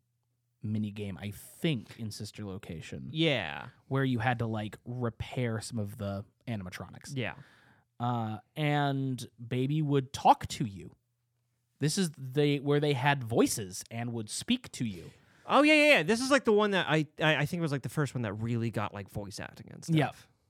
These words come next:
Speaker 2: Um, 'cause the other ones were, 'cause it was just Scott who was, who did vo-, Phone Guy's voice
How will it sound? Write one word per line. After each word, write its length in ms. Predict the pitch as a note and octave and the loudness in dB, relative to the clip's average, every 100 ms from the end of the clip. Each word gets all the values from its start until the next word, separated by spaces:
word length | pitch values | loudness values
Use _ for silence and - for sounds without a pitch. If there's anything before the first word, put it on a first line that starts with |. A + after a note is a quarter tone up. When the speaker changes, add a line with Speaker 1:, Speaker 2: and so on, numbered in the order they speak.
| _ _ | _ _
Speaker 2:
Um, 380 | B2+ G2 F2 C#2+ | -8 -4 -6 -6
'cause 160 | - B2+ | -8 0
the 120 | D#3+ | 2
other 140 | F#3 | 2
ones 300 | G#3+ G#3 E3+ | 2 0 0
were, 400 | C#3+ D3 C3 B2 - _ | 0 2 2 0 -6 _
'cause 320 | - - F#3+ - - - - _ _ _ _ _ _ _ _ _ _ - | -8 -2 -2 -4 -12 -18 -20 _ _ _ _ _ _ _ _ _ _ -2
it 60 | |
was 120 | G#3 - | -2 -2
just 180 | C#3+ | -4
Scott 360 | - - F3+ - | -2 2 2 2
who 60 | A#2 | -4
was, 180 | A2 - - - A3 | -6 -8 -16 -20 -2
who 140 | D3 | -2
did 200 | A#2 A#2 | 0 -2
vo-, 200 | B2 A2+ - | -2 -2 -4
Phone 220 | - E3 D3+ | -2 0 0
Guy's 200 | G#2+ G#2 | -4 -8
voice 300 | - - - | -10 -10 -12